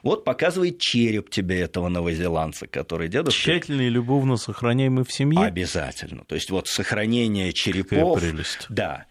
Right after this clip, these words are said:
Speaker 1: Э, надо прямо сказать, что, э,
Speaker 2: Пробирает дрожь?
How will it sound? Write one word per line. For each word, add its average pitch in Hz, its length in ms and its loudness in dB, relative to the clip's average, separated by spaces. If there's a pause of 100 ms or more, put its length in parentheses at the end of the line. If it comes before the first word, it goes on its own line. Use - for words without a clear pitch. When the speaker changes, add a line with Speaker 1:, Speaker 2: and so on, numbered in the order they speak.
(300)
Speaker 1:
Э, 113 260 2 (120)
надо 165 320 2
прямо 175 260 2
сказать, 73 580 -4 (120)
что, 92 440 0
э, 87 320 2
Speaker 2:
Пробирает 165 440 4
дрожь? 113 360 -2